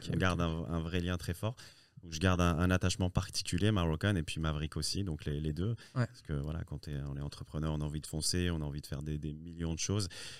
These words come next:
Speaker 1: Et, euh, c'est une énergie qu'on trouve au Maroc, qu'on trouve en France. Donc, euh, c'est, euh, c'est, le fait de, de lier les deux mots sont, sont hyper intéressants. Moi,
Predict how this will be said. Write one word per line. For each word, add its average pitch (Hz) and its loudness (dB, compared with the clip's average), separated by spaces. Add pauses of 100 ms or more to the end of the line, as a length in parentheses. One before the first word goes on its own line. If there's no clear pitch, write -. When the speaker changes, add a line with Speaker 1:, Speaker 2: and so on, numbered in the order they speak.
(140)
Speaker 1:
Et, 80 2
euh, 73 0
c'est 85 4
une 82 2
énergie 80 2
qu'on 82 -4
trouve 73 -8
au 76 0
Maroc, 78 0
qu'on 76 -6
trouve - -10
en 71 -6
France. 90 -6
Donc, - -10
euh, - -4 (840)
c'est, 78 2
euh, 76 2
c'est, 78 2 (140)
le 82 -4
fait 92 0
de, 85 4
de 80 2
lier 85 4
les 82 2
deux 82 0
mots 90 2
sont, 76 -2
sont - -6
hyper 80 -2
intéressants. 82 -2
Moi, 98 2